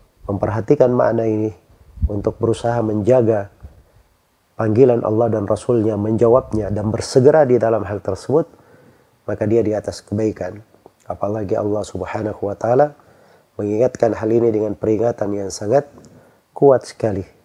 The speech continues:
yang harusnya menggetarkan hati-hati kita. Allah Subhanahu wa taala berfirman, Istajibu li rabbikum "Min qabli an ya'tiya yawmun la maradda lahu min Allah,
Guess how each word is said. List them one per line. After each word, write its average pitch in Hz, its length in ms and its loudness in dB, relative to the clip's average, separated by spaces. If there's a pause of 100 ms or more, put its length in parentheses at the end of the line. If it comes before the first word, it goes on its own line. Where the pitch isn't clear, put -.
(120)
yang 98 160 -6
harusnya 113 400 0
menggetarkan 104 720 -2
hati-hati 92 480 -8
kita. - 400 -6 (800)
Allah 104 240 0
Subhanahu 101 640 -4
wa 98 80 -6
taala 101 240 -4
berfirman, 113 640 0
Istajibu 113 880 4
li 104 160 2
rabbikum 113 640 2 (720)
"Min 110 360 0
qabli 110 440 2
an 113 120 -2
ya'tiya 107 600 0
yawmun 104 640 0
la 113 240 4
maradda 107 480 0
lahu 95 300 -4
min 92 120 -6
Allah, 92 380 -4